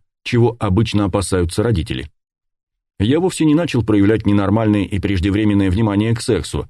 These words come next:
что могло бы случиться из-за неудовлетворенного любопытства. Напротив,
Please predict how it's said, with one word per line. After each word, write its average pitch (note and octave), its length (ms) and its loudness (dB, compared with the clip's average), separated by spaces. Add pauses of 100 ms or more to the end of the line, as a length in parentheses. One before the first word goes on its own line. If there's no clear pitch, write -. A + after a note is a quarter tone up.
(180)
что - 140 -2
могло F#2 280 2
бы E2 120 0
случиться F#2 480 -2
из-за F2+ 340 0
неудовлетворенного G#2 1000 2
любопытства. A2 640 -2 (540)
Напротив, - 680 -2